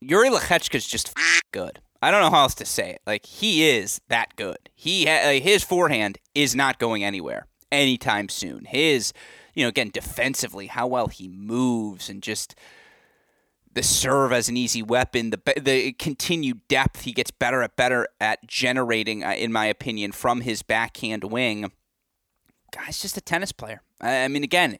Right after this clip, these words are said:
it was a really good match. It was a pick 'em sort of match between he and Jan-Lennard Struff, who's obviously one of your five biggest winners of the clay court season, to do what he did in Monte Carlo, to do what he did in Madrid, to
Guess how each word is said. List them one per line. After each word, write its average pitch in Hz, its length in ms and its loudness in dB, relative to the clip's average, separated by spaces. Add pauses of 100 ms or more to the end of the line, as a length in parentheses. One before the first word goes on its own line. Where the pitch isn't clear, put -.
it 123 180 0
was 151 140 0
a 143 60 0
really 135 260 2
good 147 140 0
match. 160 240 2
It - 20 -4
was 113 140 -6
a 123 40 -2
pick - 260 -4
'em 139 100 -2
sort 143 220 -2
of 143 40 -4
match 151 240 2
between 120 360 -8
he 131 220 -4
and 123 80 -2
Jan-Lennard 117 520 -2
Struff, - 360 -4
who's 113 240 -8
obviously 127 480 0
one 110 160 -4
of 107 80 -10
your 107 80 -6
five 113 360 0 (100)
biggest 113 380 -4
winners 123 360 -4 (300)
of 131 180 0
the 120 80 -2
clay 123 240 -2
court 123 300 -4
season, 127 360 -6
to 123 120 -8
do 120 160 -4
what 117 160 -2
he 117 140 -8
did 113 280 2
in 110 140 -2
Monte 107 300 -4
Carlo, 107 400 -2
to - 160 -14
do 113 140 -4
what 110 160 -4
he 113 140 -10
did 107 320 -2
in 113 160 -6
Madrid, 110 540 -4
to 107 180 0